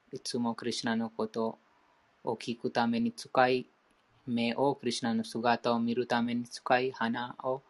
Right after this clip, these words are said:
クリシュナの蓮華の御足に捧げられた花を嗅ぐために使い、舌をクリシュナに捧げられたプラサダムをいただくために使い、このように、その、自分の体をクリシュナの、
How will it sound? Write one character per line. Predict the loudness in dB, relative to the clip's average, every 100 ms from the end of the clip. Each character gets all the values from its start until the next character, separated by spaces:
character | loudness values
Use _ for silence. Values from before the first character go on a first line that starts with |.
| _ _ _ _ _
ク | -4
リ | -2
シ | 0
ュ | 0
ナ | 0
の | 0 0
蓮 | 0 0 0
華 | 2
の | 2
御 | 2 0
足 | -2 -2
に | -2
捧 | -2 -2 0
げ | 2
ら | 2 2
れ | 2
た | 0
花 | 0 -4 -4 -2
を | -2 -2
嗅 | 2 2
ぐ | 2
た | 0 0
め | 0
に | -6
使 | -10 2 4
い、 | 4 -2 _ _ _ _ _ -8
舌 | -2 6 8 8
を | 6
ク | 2
リ | -4
シ | -2
ュ |
ナ | -4
に | -2
捧 | -4 -2 -2
げ | -2
ら | -2
れ | -2
た | -4 -2
プ |
ラ | -2
サ | 2 2
ダ | 2
ム | -2
を | -2
い |
た | -2 -2
だ | -4
く | -6
た | -4 -2
め | 0
に | -2
使 | -6 0 4 4
い、 | 2 _ _ _ _ _ _ _ -6 -4
こ | 6 8
の | 8 6
よ | 6
う |
に、 | 6 2 2 -4 -4
そ | -2
の、 | 0 -2 -4 -6
自 | -4 -2
分 | -2
の | 0
体 | 2 4 6 8 6
を |
ク | 6 0
リ |
シ | -2
ュ | -4
ナ | -6
の、 | -6